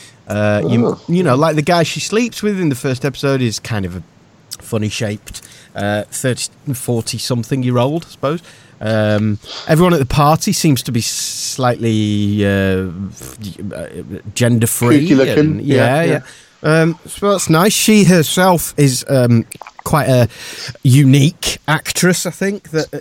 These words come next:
Speaker 1: did annoy me in the past, but I, I like her in this. Uh, getting to know her character a bit more is good. And, um,
Speaker 3: I listened
Speaker 1: yeah.
Speaker 3: to an interview with the creator, and,
Speaker 1: Mm-hmm.
Speaker 3: um, it, it, it was a really nice one to listen to, actually. Like, a lot of people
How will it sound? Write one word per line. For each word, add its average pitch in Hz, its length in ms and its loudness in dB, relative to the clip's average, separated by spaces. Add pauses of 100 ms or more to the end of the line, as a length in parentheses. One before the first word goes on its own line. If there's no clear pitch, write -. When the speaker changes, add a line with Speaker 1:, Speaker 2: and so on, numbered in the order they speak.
(120)
Speaker 1:
did 170 220 -4
annoy 151 320 2
me 156 120 2
in 127 100 2
the 120 40 2
past, - 280 -4
but 123 260 -2
I, 123 140 -2
I - 20 2
like 135 320 2
her 131 100 -4
in 110 120 0
this. 104 200 -2
Uh, 110 300 -2 (120)
getting 110 240 0
to - 100 -10
know 117 80 0
her 104 60 0
character 110 360 0
a 98 40 -4
bit 95 120 0
more 95 160 2
is 92 80 -2
good. 107 160 -2 (760)
And, 156 500 4
um, 160 400 4 (760)
Speaker 3:
I 156 60 2
listened 170 280 4
Speaker 1:
yeah. - 60 0
Speaker 3:
to 151 80 4
an 139 100 2
interview 135 400 2
with 113 140 -2
the 117 200 4
creator, 120 640 0 (300)
and, 110 400 2
Speaker 1:
Mm-hmm. - 140 2
Speaker 3:
um, 104 420 2 (420)
it, 147 240 4
it, 165 240 4
it 180 60 8
was 147 220 4 (160)
a 151 100 2
really 156 240 4
nice 143 340 2
one 120 140 0
to 123 80 -2
listen 120 300 0
to, 95 160 0
actually. 95 340 0
Like, 104 200 0
a - 60 0
lot 131 260 4
of - 80 -12
people 120 520 2